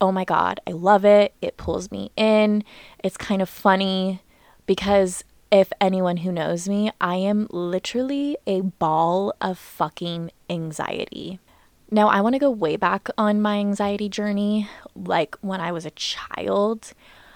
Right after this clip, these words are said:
My first experience with anxiety or kind of being exposed to it was, as a child, my father was diagnosed with panic disorder.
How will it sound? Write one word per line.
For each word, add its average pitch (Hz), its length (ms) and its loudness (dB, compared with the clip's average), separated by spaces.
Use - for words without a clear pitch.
My 214 160 2
first 220 400 -2
experience 196 760 -4
with 190 380 -2
anxiety 170 880 -4
or 165 140 -4
kind 170 300 -8
of 165 200 -10
being 160 480 -6
exposed 165 640 -8
to 156 180 -8
it 160 220 -6
was, 175 560 -6
as 185 100 -6
a 190 60 -4
child, 170 300 -6
my 165 160 -8
father 180 460 -6
was 165 360 -6
diagnosed 165 500 -10
with 160 360 -8
panic 165 400 -12
disorder. - 600 -6